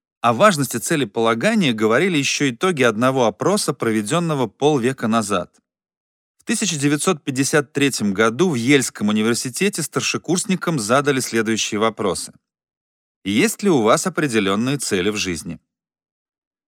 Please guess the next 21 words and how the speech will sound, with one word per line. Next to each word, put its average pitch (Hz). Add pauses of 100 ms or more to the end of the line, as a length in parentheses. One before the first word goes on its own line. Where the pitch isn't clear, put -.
(100)
Записали 127
ли 196
вы 117
их? - (1000)
Есть 156
ли 151
у 139
вас 131
планы, 127
как 131
достичь 123
этих 101
целей? - (680)
Лишь 123
три 170
процента 151
старшекурсников 127
смогли 104
сформулировать 117
свои 95
цели 135